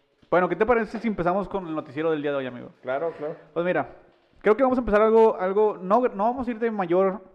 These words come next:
Speaker 1: a menor porque realmente creo que tenemos noticias muy buenas en general.
Speaker 2: Ujú.
Speaker 1: Pero ahí que, ahí vamos a, a empezar con esto, güey. Pues resulta que hay un presidente en alguna naci-, en alguna parte del mundo que le dio covid.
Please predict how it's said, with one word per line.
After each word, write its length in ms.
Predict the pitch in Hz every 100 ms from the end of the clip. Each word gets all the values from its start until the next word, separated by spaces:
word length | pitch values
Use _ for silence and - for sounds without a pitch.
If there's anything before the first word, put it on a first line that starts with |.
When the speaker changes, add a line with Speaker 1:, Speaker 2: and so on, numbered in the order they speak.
| -
Speaker 1:
a 80 | 147
menor 240 | 147 170
porque 180 | 170 139
realmente 300 | 139 160 156
creo 100 | 156
que 80 | 165
tenemos 220 | 139 147
noticias 400 | 143 131 127 135
muy 120 | 131
buenas 400 | 127 135 - -
en 120 | 131
general. 340 | 131 117 143 196 -
Speaker 2:
Ujú. 240 | 123 143 - -
Speaker 1:
Pero 140 | 160
ahí 80 | 160
que, 140 | 196 -
ahí 140 | 175
vamos 220 | 202 214
a, 340 | 220 196 185 165
a 40 |
empezar 260 | 151 160 165
con 140 | 180
esto, 220 | 147 -
güey. 220 | 123 120 - _ _ _ _
Pues 100 | 170
resulta 220 | 165 202
que 580 | - 226 185 151 - - _ _ -
hay 160 | 170 247
un 100 | 269
presidente 760 | 269 190 190 190 185 175 - _ _ _ _ _ _
en 200 | - 147
alguna 260 | 143 143 185
naci-, 260 | 190 - 160
en 80 | 156
alguna 340 | 156 160 175
parte 240 | 180 175
del 100 | 180
mundo 320 | 165 160 165 - _ _ _ _ _ _ _ _ _ -
que 560 | - 160 156 147 139 135
le 140 | 151 151
dio 140 | 147
covid. 240 | 147 175